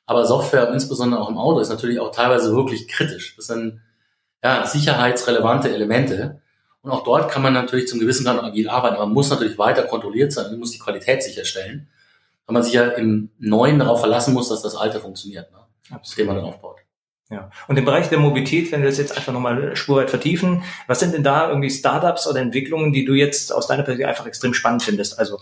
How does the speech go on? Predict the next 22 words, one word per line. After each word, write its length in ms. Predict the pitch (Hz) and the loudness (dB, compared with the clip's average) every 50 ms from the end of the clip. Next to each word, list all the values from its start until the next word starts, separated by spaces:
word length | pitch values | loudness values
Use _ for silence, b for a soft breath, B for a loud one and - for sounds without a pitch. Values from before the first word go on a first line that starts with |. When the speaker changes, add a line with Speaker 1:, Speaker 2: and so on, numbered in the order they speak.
| B B B | B B B
Speaker 2:
da 60 | 113 | -2
gibt's 160 | - 143 - | -2 0 2
ja 60 | 120 123 | 2 2
immer 160 | 139 139 123 | 4 2 2
die 100 | 110 107 | 0 0
klassischen 440 | - 123 120 - - - - - 127 | 0 0 0 0 -2 -4 -6 -10 -10
Elektromobilität, 800 | 120 107 107 107 110 113 110 107 104 107 - 139 139 139 139 | -10 -10 -10 -10 -12 -12 -12 -10 -10 -6 -2 -2 -2 0 0
dann 80 | 131 113 | -2 -4
gibt's 140 | 107 - - | -4 -6 -10
ja 40 | - | -10
Connectivity 580 | - 120 120 110 - - 143 139 139 - 135 131 | -8 -8 -8 -8 -4 -2 -2 -2 -2 -4 -6 -6
und 100 | 127 123 | -6 -6
so 60 | - | -6
weiter, 140 | 120 120 117 | -6 -6 -4
das 120 | 117 113 | -6 -6
ist 80 | - - | -8 -8
immer 120 | - 131 123 | -6 -4 -2
auf 100 | 120 117 | -2 -2
so 120 | - 120 | -2 -4
einem 180 | 113 110 101 - | -4 -6 -4 -2
hohen 200 | 135 139 139 139 | 0 0 0 0
Rahmen, 360 | 123 113 117 120 123 127 123 | 0 0 0 0 0 -2 -4